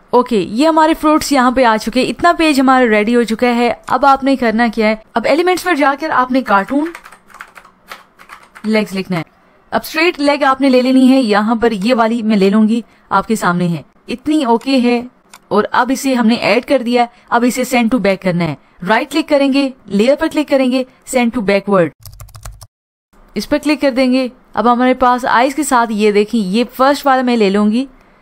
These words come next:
इस पर क्लिक करेंगे। ये अब आइज के साथ हमारे पास स्माइल भी आ चुकी है, इसे रीसाइज करेंगे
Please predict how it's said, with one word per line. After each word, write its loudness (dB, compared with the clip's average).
इस -6
पर 0
क्लिक -4
करेंगे। 0
ये 0
अब -2
आइज 0
के -2
साथ 0
हमारे 2
पास 0
स्माइल 0
भी 0
आ 2
चुकी -4
है, 0
इसे 0
रीसाइज 2
करेंगे 0